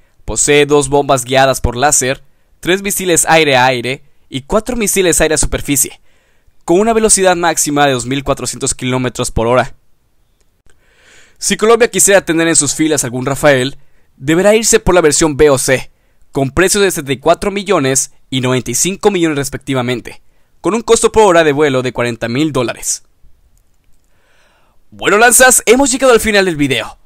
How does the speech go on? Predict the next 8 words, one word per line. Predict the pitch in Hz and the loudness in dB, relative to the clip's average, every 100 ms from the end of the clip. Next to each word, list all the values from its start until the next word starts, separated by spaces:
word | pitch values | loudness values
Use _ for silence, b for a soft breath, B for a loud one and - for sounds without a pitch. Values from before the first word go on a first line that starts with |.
| _ | _
No | 135 175 | -4 0
olvides | 254 294 240 | 0 0 -2
suscribirte | - 247 202 165 160 165 b b b - | -4 0 0 2 2 0 b b b -4
y | 160 | -2
dejar | 135 120 139 | 0 0 0
un | 131 113 | 0 2
buen | 156 175 | 2 2
like. | 143 - - | 0 -4 -20